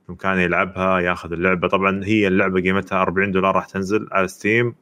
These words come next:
وراح تنزل على الأجهزة الثانية برضو على س-، آه، يعني بأربعين دولار. بس، آه، يم-، بإمكان أي أحد عنده إبك جيم ستور ينزلها ببلاش.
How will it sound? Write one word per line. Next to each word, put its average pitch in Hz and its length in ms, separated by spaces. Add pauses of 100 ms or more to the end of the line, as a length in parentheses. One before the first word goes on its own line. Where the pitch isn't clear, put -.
(260)
وراح - 160
تنزل 92 400
على 85 200
الأجهزة 85 640
الثانية 90 500 (140)
برضو 92 220
على 82 160
س-، - 140
آه، 87 320
يعني 87 140
بأربعين 87 300
دولار. 92 280 (300)
بس، - 480 (100)
آه، 104 240
يم-، 101 160
بإمكان 101 440
أي 113 140
أحد 101 140
عنده 98 360
إبك 98 240
جيم 98 180
ستور 101 400
ينزلها 87 380
ببلاش. 80 460